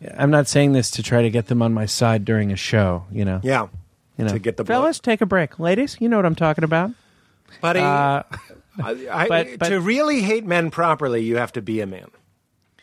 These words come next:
Speaker 1: It's ridiculous.
Speaker 2: Women, women can dabble in hating men, but I am a man, and I
Speaker 1: Yeah.
Speaker 2: see my pettiness and my jealousy and my rage and all this shit and this weird vulnerability that I'm saying.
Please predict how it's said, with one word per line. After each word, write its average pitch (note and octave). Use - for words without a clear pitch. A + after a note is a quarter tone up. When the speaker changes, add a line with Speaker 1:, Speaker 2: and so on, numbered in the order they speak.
Speaker 1:
It's F3
ridiculous. F#3+
Speaker 2:
Women, D4+
women C#4
can B3+
dabble G3+
in D3+
hating A#2
men, F#2+
but C#3+
I G3+
am E3
a C#3
man, A2
and C3
I D3
Speaker 1:
Yeah. A#2
Speaker 2:
see F3
my C3+
pettiness C#3
and B2
my A#2
jealousy C3
and A#2
my A2+
rage A2+
and A2+
all D3+
this C3+
shit -
and C#3+
this C3+
weird C#3
vulnerability B2+
that A#2+
I'm G#2+
saying. A2